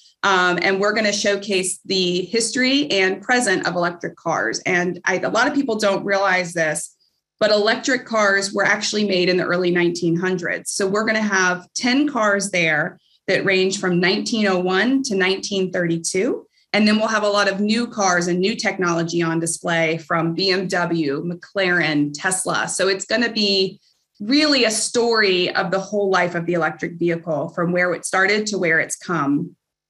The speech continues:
Um, and we've had some amazing people helping us source the cars for that exhibit, which has been a lot of fun. A couple other quick special cars that you won't wanna miss.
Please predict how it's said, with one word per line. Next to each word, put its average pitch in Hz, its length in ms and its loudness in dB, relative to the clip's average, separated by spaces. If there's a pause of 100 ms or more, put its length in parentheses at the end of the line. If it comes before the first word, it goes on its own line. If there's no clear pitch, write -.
(200)
Um, 190 280 2
and 208 100 0
we've 214 140 2
had 214 200 2
some 208 120 0
amazing 196 520 2
people 170 260 -2
helping 170 360 -2
us 165 180 -2
source 175 280 -4
the 170 80 -16
cars 165 360 -2
for 180 140 -6
that 156 180 0
exhibit, 156 440 -4
which 165 120 -10
has 170 120 -2
been 170 140 0
a 156 80 -2
lot 165 180 -2
of 165 100 -8
fun. 165 460 -4 (560)
A - 20 -12
couple 269 240 0
other 240 300 2
quick 247 420 -4
special 233 460 -2
cars 220 420 0
that 202 220 0
you 208 100 -2
won't 190 300 -2
wanna 202 180 0
miss. 196 520 0